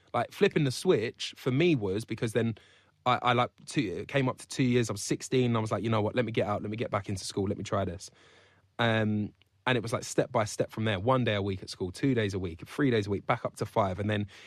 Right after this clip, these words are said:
it, it's just, like, you know, one step in front of the other. Um, and when I tell them that story about that, they're like, "Oh, well, does that not still haunt you?" And I'm like, "Every single day. Like, all of my past experiences,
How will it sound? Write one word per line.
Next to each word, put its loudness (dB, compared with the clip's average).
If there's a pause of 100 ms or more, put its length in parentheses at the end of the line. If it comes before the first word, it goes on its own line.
(100)
it, 2
it's 0
just, -2
like, 0
you 2
know, 2 (180)
one 2
step 0
in -2
front 2
of -4
the 0
other. 2 (580)
Um, 2
and 4
when 6
I 4
tell 2
them 4
that -2
story 4
about 2
that, -6
they're -6
like, -6
"Oh, -4
well, -4
does -4
that -2
not -6
still -2
haunt 2
you?" -2
And -2
I'm 0
like, -2
"Every 0
single -2
day. -2 (200)
Like, -12 (140)
all 2
of 2
my 0
past -2
experiences, -2